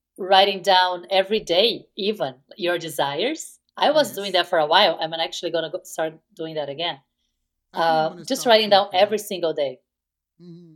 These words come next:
Speaker 1: Yeah, it's just, like, putting it on paper and seeing on a vision board. It
Speaker 2: Mm-hmm.
Speaker 1: all
Speaker 2: Yeah.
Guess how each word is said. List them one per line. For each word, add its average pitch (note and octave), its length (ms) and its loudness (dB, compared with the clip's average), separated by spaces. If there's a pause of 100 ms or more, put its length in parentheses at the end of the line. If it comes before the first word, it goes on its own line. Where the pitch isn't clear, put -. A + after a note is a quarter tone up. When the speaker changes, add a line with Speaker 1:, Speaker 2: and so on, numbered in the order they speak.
Speaker 1:
Yeah, G#3+ 340 4
it's D3+ 160 -10
just, A#3 140 -6
like, G#3 260 -2
putting B3 280 -2
it A#3 100 -2
on A3 200 -4
paper G3+ 760 -2
and D#3 260 -6 (140)
seeing A#3 440 -4
on G3+ 140 -4
a F3+ 60 -4
vision F#3 360 -4
board. F3 440 -4 (920)
It E3 160 -4
Speaker 2:
Mm-hmm. - 20 2
Speaker 1:
all E3+ 340 0
Speaker 2:
Yeah. C3+ 160 -12